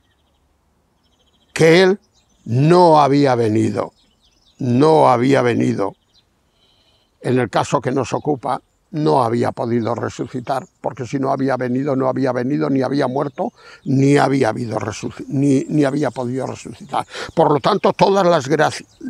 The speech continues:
todas las desgracias que aquí se aplican a esta mujer y al mismo pastor y a todos los creyentes,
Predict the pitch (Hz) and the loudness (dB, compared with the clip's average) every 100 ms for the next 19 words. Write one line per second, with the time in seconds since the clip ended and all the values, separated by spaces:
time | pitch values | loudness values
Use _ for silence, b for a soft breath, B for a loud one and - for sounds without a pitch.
0 | - - 208 202 170 147 123 113 120 117 | -6 -2 0 0 0 -2 -4 -6 -4 -4
1 | - 127 113 120 - 165 B B B B | -4 -6 -4 -8 -2 -2 B B B B
2 | B B _ - - 165 131 156 180 - | B B _ -8 0 2 2 2 0 0
3 | 120 95 _ _ _ _ _ _ _ _ | -4 -6 _ _ _ _ _ _ _ _
4 | _ _ _ - 165 165 - 170 151 147 | _ _ _ -2 0 0 0 0 0 -2
5 | 120 120 113 139 147 139 131 - 139 120 | 0 -2 0 0 0 0 -2 0 0 -2
6 | 113 151 143 143 - 131 123 127 131 147 | -2 0 0 -2 -2 -2 0 -2 -4 -8